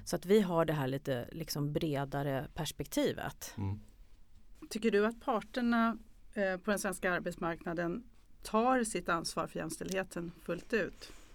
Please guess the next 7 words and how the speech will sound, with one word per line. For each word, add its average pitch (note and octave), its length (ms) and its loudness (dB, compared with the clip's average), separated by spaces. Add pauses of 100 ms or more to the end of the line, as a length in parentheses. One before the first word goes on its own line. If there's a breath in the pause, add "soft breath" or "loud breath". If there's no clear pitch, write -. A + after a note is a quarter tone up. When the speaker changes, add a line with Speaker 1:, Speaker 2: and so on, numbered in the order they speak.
(140)
Speaker 3:
Tar F#3+ 100 2
Speaker 1:
Alltså, G#3+ 180 4
Speaker 3:
de F#3 120 0
det? D#3+ 180 0 (440)
Speaker 1:
ja, B3+ 260 10
alltså B3+ 180 8
jag, C4+ 560 10